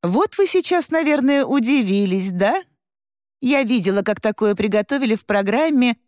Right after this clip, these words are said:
«Субботняя кухня». Хватит и Ибрагиму, и Рону, и Элизабет. А возможно, пока только возможно,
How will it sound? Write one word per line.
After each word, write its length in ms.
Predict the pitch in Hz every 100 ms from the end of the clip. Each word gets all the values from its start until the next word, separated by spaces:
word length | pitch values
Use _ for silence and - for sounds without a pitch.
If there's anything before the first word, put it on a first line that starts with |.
| -
«Субботняя 800 | - 247 202 202 240 214 208 202
кухня». 760 | - 165 151 - 147 143 147 - _ _ _ _ -
Хватит 420 | 320 403 311 -
и 240 | - 208 196
Ибрагиму, 800 | 180 180 160 208 320 330 247 226
и 160 | 196
Рону, 580 | 170 180 285 294 233 214 _ _
и 180 | - 247 -
Элизабет. 960 | 202 156 156 147 135 123 143 - - _ _ _ _ _ _ -
А 100 | 208
возможно, 920 | 202 190 208 277 381 269 185 156 165 _ _ _
пока 280 | - 170 156
только 320 | - 170 -
возможно, 880 | 240 349 359 320 165 151 147 151 156